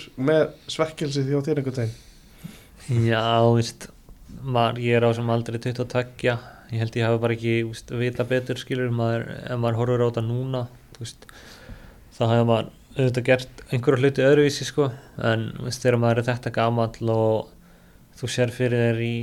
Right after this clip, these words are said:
Speaker 2: hillingum að vera að fara út í atvinnumennsku, eitthvað sem þú ert búin að vera að vinna að allt þitt líf og það gengur ekki upp, þú veist, þá er það auðvitað mjög svekkjandi.
Speaker 1: Mhm.
Speaker 2: Það er alveg eðlilegt að það hafi áhrif á þig og áhrif á þinn leik.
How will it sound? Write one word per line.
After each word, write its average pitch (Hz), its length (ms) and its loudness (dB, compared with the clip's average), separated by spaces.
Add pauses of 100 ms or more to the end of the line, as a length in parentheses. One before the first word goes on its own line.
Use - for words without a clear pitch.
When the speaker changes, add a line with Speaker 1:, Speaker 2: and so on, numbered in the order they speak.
(180)
Speaker 2:
hillingum 123 440 -4
að 117 120 0
vera 117 120 -2
að 117 40 -8
fara 120 280 0 (300)
út 123 160 -10
í 123 80 -2
atvinnumennsku, 123 480 -4
eitthvað 120 160 -4
sem 120 120 -4
þú 120 180 0
ert 117 100 -14
búin 120 140 -4
að 117 80 0
vera 113 100 -2
að 113 80 -2
vinna 120 220 -2 (160)
að 117 160 -8 (400)
allt - 180 -16
þitt 120 180 -6
líf 131 360 -2 (320)
og 120 80 -8
það 113 100 -6
gengur 123 300 0
ekki 117 180 -2
upp, - 320 -8 (380)
þú - 80 -18
veist, - 100 -16
þá 110 80 -4
er 117 160 4
það 120 160 6
auðvitað 123 240 2
mjög 123 140 0
svekkjandi. 131 500 -4 (160)
Speaker 1:
Mhm. 117 300 -2 (720)
Speaker 2:
Það 117 140 2
er 110 60 6
alveg 110 160 2
eðlilegt 123 400 2
að 120 80 2
það 107 120 -2
hafi 123 380 2 (260)
áhrif 123 440 0
á 117 140 2
þig 135 340 2 (300)
og 123 260 -2
áhrif 123 320 -2
á 123 80 2
þinn 127 200 0
leik. 131 360 -4